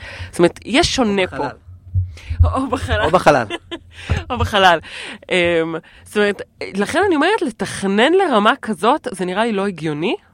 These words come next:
Speaker 1: ולא נכון. כאילו, אני אומרת, תעשו מה שטוב לכם, לא להיות מפגרים. אבל כל הזמן לשאול את עצמך, איך אתה רוצה שיראה הטוב היום שלך?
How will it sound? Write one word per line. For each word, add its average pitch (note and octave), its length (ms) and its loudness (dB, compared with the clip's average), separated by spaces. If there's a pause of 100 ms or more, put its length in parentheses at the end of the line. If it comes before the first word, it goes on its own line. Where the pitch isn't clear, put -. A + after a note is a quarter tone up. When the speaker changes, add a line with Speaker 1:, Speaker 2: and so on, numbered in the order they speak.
(500)
Speaker 1:
ולא E3 220 -2
נכון. G#3+ 480 2 (340)
כאילו, F3+ 240 0
אני F#3 100 0
אומרת, A3 260 -2
תעשו - 520 -2
מה C4 120 6
שטוב A#3+ 640 0
לכם, E4+ 340 4 (400)
לא G3 220 4
להיות D4 160 0
מפגרים. D#3+ 580 -2 (760)
אבל D#3 240 0 (200)
כל - 260 0
הזמן G4 180 0
לשאול F#3+ 200 -4
את E3+ 60 -8
עצמך, E3+ 420 -6
איך - 160 -14
אתה A#3+ 160 -2
רוצה C4 260 0
שיראה D#3+ 420 -8
הטוב E3 380 -10
היום D#3+ 320 -6
שלך? - 320 -8